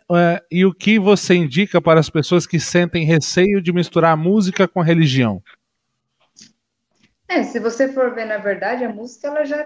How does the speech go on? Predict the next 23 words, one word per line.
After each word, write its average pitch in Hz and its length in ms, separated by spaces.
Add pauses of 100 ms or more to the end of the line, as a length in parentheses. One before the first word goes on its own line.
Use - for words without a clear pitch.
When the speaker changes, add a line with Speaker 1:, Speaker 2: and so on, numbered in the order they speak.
(160)
Speaker 2:
tá 349 300
aí 254 200
na 214 120
nossa 202 300
religião, 175 680
né? 190 160
Olha 214 200
o 302 40
samba, 202 460
por 175 180
exemplo, 165 380
né? 190 340 (600)
Muita 277 400
gente 285 260
canta 277 420
o 247 60
samba 269 540 (520)
e 214 680 (300)
fala 233 240
muito 262 320
dos 240 140
orixás, 233 760
né? 277 180